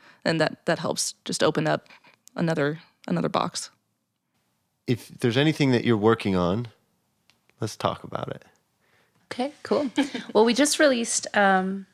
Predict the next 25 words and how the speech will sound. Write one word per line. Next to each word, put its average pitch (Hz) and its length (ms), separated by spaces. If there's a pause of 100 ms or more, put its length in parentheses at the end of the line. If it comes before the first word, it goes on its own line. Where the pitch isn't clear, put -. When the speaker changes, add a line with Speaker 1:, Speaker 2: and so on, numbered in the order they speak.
(340)
Speaker 3:
a 196 60
single, 180 600 (340)
The 202 100
Speaker 2:
Yeah. 185 260
Speaker 3:
Rules, 208 420 (440)
um, 175 580
which 180 180
we're 170 100
really 165 200
excited 165 360
about. 185 260
There's 170 180
an 165 80
awesome 170 260
video 170 260
with 175 120
that 165 180
too, 175 340
and 175 180
that 190 280
will 190 120
be 180 160
a 170 60
part, 170 380
um, 165 360